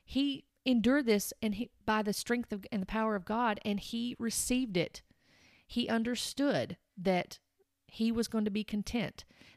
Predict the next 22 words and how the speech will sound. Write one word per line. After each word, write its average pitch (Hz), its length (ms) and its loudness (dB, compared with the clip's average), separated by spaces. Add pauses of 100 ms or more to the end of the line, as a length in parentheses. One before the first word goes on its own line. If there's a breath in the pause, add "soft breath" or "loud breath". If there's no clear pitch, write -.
that 208 260 4
the 202 100 -2
contentment 226 540 -2
was 190 180 0
not 208 380 2
in 196 160 0
his 202 260 0
ability 202 480 0
to 185 60 2
be 180 120 -2
strong 202 460 2
in 196 140 0
and 190 80 2
of 175 80 2
himself, 165 560 0
but 202 120 -2
the 214 80 -4
contentment 247 540 -2
was 202 160 -2
found 185 260 0
in 185 120 -4
Christ. - 580 -6